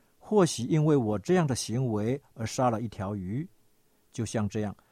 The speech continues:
人们都非常谨慎地手持他们的戒律。所以，居罗国是一个从过去传统以来，人民就非常重视戒律的国家。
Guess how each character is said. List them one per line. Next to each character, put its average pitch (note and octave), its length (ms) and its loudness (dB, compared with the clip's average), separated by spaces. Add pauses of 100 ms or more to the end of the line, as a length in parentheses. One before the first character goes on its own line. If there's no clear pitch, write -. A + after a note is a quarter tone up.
(180)
人 D3 200 2
们 F3+ 380 4
都 F#3 140 2
非 G#3 280 2
常 E3+ 240 0
谨 G#2+ 300 0
慎 D3 260 0
地 A#2+ 160 0
手 G2 380 -6
持 A#2+ 380 -6
他 C#3+ 240 -6
们 A#2+ 100 -2
的 B2 80 -4
戒 G#2 240 -6
律。 F2+ 180 -12 (460)
所 B2 300 -2
以， G2 180 -4 (400)
居 D#3+ 160 4
罗 C#3 160 6
国 B2 260 0
是 D3 280 -4
一 D#3 80 -2
个 C#3 260 0 (240)
从 E3 320 0
过 G3 340 4
去 F#3 280 0
传 E3+ 260 0
统 D#3+ 180 0
以 A2 120 -2
来， A2 280 0 (200)
人 B2+ 200 0
民 D3 320 2
就 - 200 2
非 F3+ 340 0
常 B2+ 300 -2
重 E3 260 2
视 C3 260 -2
戒 C#3 240 0
律 B2 140 0
的 A2 80 -2
国 F#2 180 -8
家。 B2 240 -10